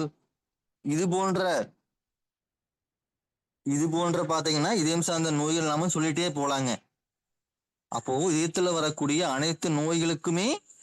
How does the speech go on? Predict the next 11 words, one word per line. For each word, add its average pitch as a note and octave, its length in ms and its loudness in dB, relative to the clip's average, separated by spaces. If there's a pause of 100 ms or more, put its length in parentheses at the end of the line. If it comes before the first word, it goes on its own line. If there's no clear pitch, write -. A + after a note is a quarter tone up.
நம்முடைய C#3+ 460 4
உடம்புல D#3+ 360 2
இருக்கக்கூடிய D3 520 0 (760)
நெருப்பு D#3 400 0
அப்படிங்கிற D#3+ 440 0
பஞ்சபூதம் D3+ 580 0
தான் F3 220 0 (120)
மிக C#3+ 220 -2
மிக D3+ 180 0
முக்கிய D#3 360 -2
காரணங்க. B2+ 440 -2